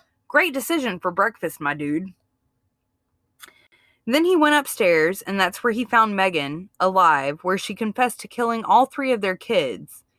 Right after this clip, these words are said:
Anthony went to each of their rooms separately, where he found them deceased with no apparent sign of struggle. Again, question mark slash red flag for me, because Zoe was the only one to not have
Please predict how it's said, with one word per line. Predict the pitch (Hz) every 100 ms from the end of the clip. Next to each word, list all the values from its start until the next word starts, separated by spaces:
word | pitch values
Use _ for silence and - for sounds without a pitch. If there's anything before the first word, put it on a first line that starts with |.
| _ _ _ _ -
Anthony | 214 220 226 208
went | 202 190 185
to | 196 -
each | 220 294
of | 262
their | 294
rooms | 277 285 269
separately, | - 302 - - 170 170
where | 165 180
he | 202
found | - 220 214 202
them | 170
deceased | 160 160 - 214 208 - -
with | 175
no | 170 180 240
apparent | 277 - 254 247 208
sign | - 220 202
of | 175
struggle. | - 175 139 60 50 - _ _ _ _ _ _ -
Again, | 196 190 254 185 143 147 170 _ _ _ _
question | - 220 247 - 254
mark | 226 226 220 208
slash | - 220 196 185 -
red | 190 196 202
flag | - 202 190
for | - 175
me, | 190 226 147 123 139
because | 160 - 160 151
Zoe | 147 165 180 277 277 180 127 117 170 _ _ _ _ _ _ -
was | 180 196
the | - 160
only | 165 190 175
one | 175 175 147 147
to | - 185
not | 175 120
have | - 165 156